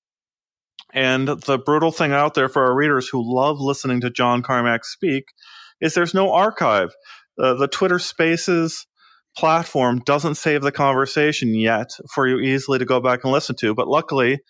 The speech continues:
I did have my phone recording, uh, the entire conversation. Uh, I missed a few minutes of it because I kept,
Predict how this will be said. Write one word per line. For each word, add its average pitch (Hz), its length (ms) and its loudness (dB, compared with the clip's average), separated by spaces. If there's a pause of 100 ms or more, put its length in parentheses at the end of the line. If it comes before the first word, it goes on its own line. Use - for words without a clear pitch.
(280)
I 110 160 2
did 135 320 0
have 127 460 0
my 107 300 0
phone 127 360 0
recording, 120 600 0 (420)
uh, 107 180 2
the 104 60 2
entire 107 300 0
conversation. 156 840 0 (220)
Uh, 95 320 0
I 110 60 2
missed 117 300 -2
a 120 40 -6
few 120 200 0
minutes 117 340 0
of 117 120 0
it 117 180 2
because - 200 -8
I 104 140 0
kept, - 300 -8